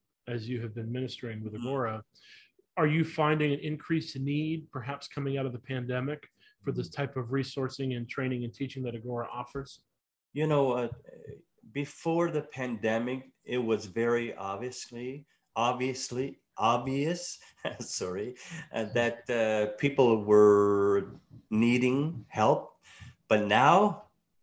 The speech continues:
Speaker 2: there's a desperation. And so, um, we, uh, have a lot of individuals come to us and say, "Can you help us? We need help. How do we respond as a church, uh, as a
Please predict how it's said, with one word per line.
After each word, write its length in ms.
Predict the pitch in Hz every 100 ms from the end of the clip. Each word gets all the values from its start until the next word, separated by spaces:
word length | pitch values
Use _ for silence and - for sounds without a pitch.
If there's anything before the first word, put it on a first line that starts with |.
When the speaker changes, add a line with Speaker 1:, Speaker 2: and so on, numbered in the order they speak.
| _
Speaker 2:
there's 300 | - 113 113
a 60 | 113
desperation. 1080 | 101 131 139 - - 110 110 113 - 107 82 _ _ - - - - - - _ -
And 200 | 107 107
so, 580 | - 127 120 117 113 113
um, 380 | 113 107 104 -
we, 800 | 113 123 135 139 135 131 131 131
uh, 160 | 101 113
have 320 | 110 127 120
a 60 | 101
lot 560 | 101 101 113 123 139 131
of 180 | 107
individuals 920 | 120 123 113 107 107 113 - 98 95
come 340 | - 117 107 107
to 220 | - 92
us 200 | 87 87
and 100 | 101
say, 360 | 92 - 98 92 - - - _ _
"Can 300 | - 139 143
you 180 | 135 123
help 400 | - 117 117 -
us? 260 | 87 - -
We 140 | 110
need 300 | 113 117 131
help. 420 | 127 101 95 95 _ _ _ _
How 280 | 131 135 135 135
do 80 | 123
we 840 | 120 120 120 113 110 110 107 113 104
respond 720 | 117 113 - - 117 107 92
as 220 | 98 95
a 80 | 98 -
church, 560 | - 127 95 - - -
uh, 160 | 104 104
as 140 | -
a 100 | 107